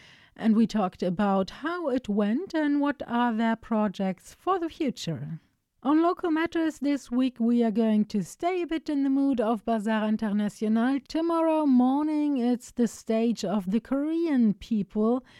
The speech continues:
I've had some very good Korean sushi at the Korean stand, and we will hear something from them.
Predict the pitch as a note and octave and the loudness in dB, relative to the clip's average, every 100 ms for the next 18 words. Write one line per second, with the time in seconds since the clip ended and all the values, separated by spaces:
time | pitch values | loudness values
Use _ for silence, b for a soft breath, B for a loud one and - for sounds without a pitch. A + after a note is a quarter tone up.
0 | b b b b - A#3 A3+ B3 G3+ - | b b b b -6 -4 0 -2 -2 -2
1 | G#3+ G3 A3 F4+ D#4+ C4 A#3+ - B3 A3+ | 0 2 2 0 0 0 -2 0 2 4
2 | A3 G3+ - A3+ G#3+ C#4 C4+ C4 - _ | 4 2 0 -2 0 0 0 -2 -8 _
3 | - G#3 G#3+ - A3 G#3+ G#3 G3+ - G3+ | -6 -4 -6 -2 2 2 2 0 0 0
4 | G3 G#3 - - A#3 A#3+ C4 D#4+ C#4+ A3+ | 2 2 -2 -4 0 2 2 0 2 2
5 | G3+ G#3+ G#3+ G#3 - G3+ G3+ - G#3 G3 | 2 0 0 -2 -4 -2 -2 -2 -4 0
6 | G#3 G#3+ G3 G4 G4+ A#3 D#3+ - E3 | 2 0 -2 -4 -2 -2 -2 -8 -16